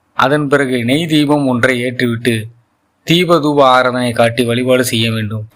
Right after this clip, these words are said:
இந்த வழிபாட்டினை மாலை ஆறு மணிக்குள் செய்து முடித்துவிட்டு ஆறேகால் அல்லது ஆறரை மணிக்கு பிறகு நமது விரதத்தை முடிவு செய்து உணவினை உண்ணலாம். சுவாமிக்கு நெய்வேத்தியமாக படைத்ததை முதலில் உண்டுவிட்டு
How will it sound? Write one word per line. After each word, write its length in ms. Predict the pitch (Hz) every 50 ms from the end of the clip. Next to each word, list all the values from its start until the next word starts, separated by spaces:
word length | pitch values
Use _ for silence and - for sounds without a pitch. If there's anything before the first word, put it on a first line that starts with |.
| _ -
இந்த 220 | - 151 143 147 139
வழிபாட்டினை 640 | 139 151 160 175 175 175 175 156 160 151 151 139 127 117
மாலை 280 | 117 117 127 131 131 120 101 92 104
ஆறு 240 | 113 139 147 151 147
மணிக்குள் 480 | 143 135 135 120 - - 135 127 113 107
செய்து 340 | 113 - 123 123 131 135 139
முடித்துவிட்டு 580 | 127 120 123 117 120 123 113 113 117 127 120 110 104 117 - _ _ _ _ _ _ _ -
ஆறேகால் 540 | 117 127 139 147 156 151 143 156 156 143
அல்லது 260 | 123 120 127 120 120 117 107 101
ஆறரை 260 | 110 131 139 143 135
மணிக்கு 400 | 131 131 131 135 117 - - 127 117
பிறகு 360 | 117 131 127 123 113 117 113 107 104 - _ _ _ _ _ -
நமது 280 | - 120 131 143 135 135 123
விரதத்தை 420 | 135 151 165 165 151 123 135 131 117
முடிவு 340 | 117 127 139 156 165 165 151
செய்து 280 | - 135 131 120 123 117
உணவினை 420 | 120 123 139 139 139 131 131 135 135
உண்ணலாம். 480 | 123 117 117 113 107 104 104 107 107 104 113 _ _ _ _ _ _ _ _ _ _ -
சுவாமிக்கு 600 | - - - 143 160 175 185 180 160 - - 175
நெய்வேத்தியமாக 680 | 147 143 147 156 156 151 147 151 147 147 143 143 143 143
படைத்ததை 460 | 139 131 123 123 113 - 120 117 120 120
முதலில் 480 | 110 110 113 135 131 131 131 127 123 117
உண்டுவிட்டு 560 | 120 120 120 131 120 117 113 120 120 120